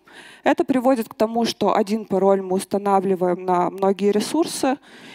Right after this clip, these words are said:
Если всё-таки мы выбираем вариант, э, разных паролей, то начинается история с записью этих паролей в легко доступных местах,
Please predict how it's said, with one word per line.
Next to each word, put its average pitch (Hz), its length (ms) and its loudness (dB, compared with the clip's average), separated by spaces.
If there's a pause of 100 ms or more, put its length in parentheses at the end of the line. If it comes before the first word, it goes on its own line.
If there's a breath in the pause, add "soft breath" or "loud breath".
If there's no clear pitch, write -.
(140 loud breath)
Если 254 360 2
всё-таки 214 460 0
мы 202 420 2
выбираем 202 680 2
вариант, 190 580 2
э, 175 640 2
разных 285 360 2
паролей, 254 460 4
то 277 400 2
начинается 208 920 0 (340 loud breath)
история 208 560 2
с 196 40 -2
записью 190 640 0
этих 180 240 -2
паролей 196 460 2
в 180 60 -4
легко 190 240 -2
доступных - 520 -8
местах, - 680 -2